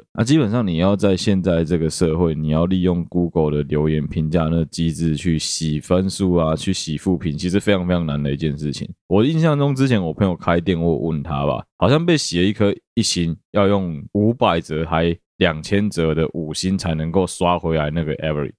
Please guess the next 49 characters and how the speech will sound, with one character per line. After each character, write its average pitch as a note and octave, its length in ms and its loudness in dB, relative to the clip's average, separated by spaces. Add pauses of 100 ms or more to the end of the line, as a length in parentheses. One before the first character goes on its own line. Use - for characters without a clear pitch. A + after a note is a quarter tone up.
啊， B2 100 0
然 A#2+ 120 2
后 C3+ 100 2
你 F#2+ 140 -2
看 G2 280 0
哦， E2 280 -2
以 G2 240 2
在 C3+ 200 2
台 G#2 240 2
北 G2+ 160 2
市 G#2+ 240 0
竞 A2 220 0
争 G2+ 240 0
这 G#2+ 80 0
么 F#2+ 140 2
激 F#2+ 260 -2
烈， F#2+ 260 2
这 C3 140 2
么 F#2+ 160 0
多 G2 240 2
婚 F#2+ 180 0
宴 F2+ 140 0
会 F2+ 180 2
馆 C#2 220 -4
里 C2 140 -12
面 C#2+ 220 -2
啊， G1+ 80 -10
我 G2 180 2
讲 G#2+ 280 0
几 G2 200 -4
个 E2+ 100 4
大 G2 140 2
家 G2 160 4
听 F#2 260 -2
过 F2 240 0
的 A1+ 60 -4 (100)
啊， - 160 -16
譬 B2 100 2
如 G#2 120 2
说 G#2 160 2
彭 E2+ 280 -4
远 E2 280 0
啊， - 100 -12 (100)
譬 A2+ 80 2
如 F#2+ 80 2
说 F#2+ 240 2
典 E2+ 240 -4
华 C#2 320 -8
啊， G1+ 140 -12